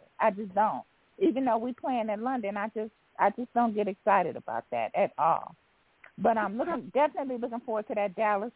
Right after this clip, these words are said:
game. Um, I hate to say it, but I'm really, really,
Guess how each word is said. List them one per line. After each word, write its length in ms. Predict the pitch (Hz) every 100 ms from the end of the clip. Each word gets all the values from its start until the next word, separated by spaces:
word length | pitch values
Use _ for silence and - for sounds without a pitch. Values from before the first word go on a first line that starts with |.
| -
game. 400 | 165 123 127 226 - _ _ _ -
Um, 600 | 202 185 151 139 143 208 _ _ _ _ _ _ _ _ _ _ _ _ _ 190 196 - - - - _ _ _ _
I 120 | 330 311
hate 240 | 269 302
to 100 | 202 208 -
say 120 | 294 494
it, 220 | 202 208
but 320 | 233 202 147 _ _ _ _ _ _ _ _ _ _ - _
I'm 260 | 254 247 170
really, 300 | 294 427 294
really, 320 | 233 254